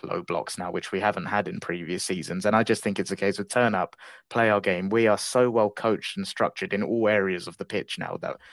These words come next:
we've got the ability to hurt teams from the left, centre and right. So I think it's all on us tomorrow. And I don't think we should overly fixate on how, what will Everton do, this, that. I think it's just a case of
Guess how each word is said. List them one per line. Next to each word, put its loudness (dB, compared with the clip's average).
we've -4
got 4
the 2
ability 0
to -4
hurt 0
teams -6
from -6
the 0
left, 0
centre -2
and -2
right. 0
So -2
I 0
think 2
it's -4
all 2
on 0
us 0
tomorrow. -4
And -6
I -2
don't 0
think -10
we -4
should -6
overly 0
fixate -4
on -4
how, -4
what 0
will 2
Everton -4
do, -2
this, 0
that. 0
I -12
think 0
it's -6
just -6
a -8
case -4
of -4